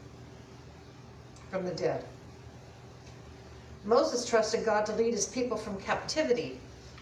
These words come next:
to the promised land. Even though the people, you know, were unfaithful and didn't trust him at times, God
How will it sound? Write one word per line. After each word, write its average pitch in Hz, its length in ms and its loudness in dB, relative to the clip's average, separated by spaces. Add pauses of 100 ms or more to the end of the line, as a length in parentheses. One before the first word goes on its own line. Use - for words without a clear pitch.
(320)
to 240 80 12
the 233 80 8
promised 240 500 4
land. 160 280 2
Even 294 240 4
though 311 120 6
the 247 120 8
people, - 640 4 (840)
you 208 80 -2
know, 190 440 4
were 180 240 2
unfaithful - 880 4 (120)
and 185 100 2
didn't 226 220 2
trust 285 320 0
him 302 80 0
at - 100 0
times, 170 640 -4 (380)
God 214 420 4